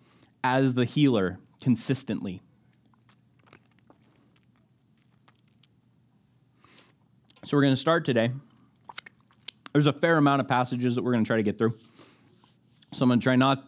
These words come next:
to get distracted in the weeds. We're gonna see what sort of big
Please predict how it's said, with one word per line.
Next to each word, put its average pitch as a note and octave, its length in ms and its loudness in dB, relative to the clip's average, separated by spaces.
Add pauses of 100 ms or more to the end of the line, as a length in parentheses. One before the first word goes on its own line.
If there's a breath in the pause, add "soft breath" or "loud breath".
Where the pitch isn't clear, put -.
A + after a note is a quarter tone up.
(140)
to C#3 100 0
get B2 280 0
distracted C3 540 -2
in A#2 60 0
the A2 80 2
weeds. A2+ 400 -2 (540 soft breath)
We're A#2 120 -2
gonna A2 60 0
see C#3 180 2
what B2+ 180 0
sort C#3 220 2
of G#2 220 -4
big C3+ 440 2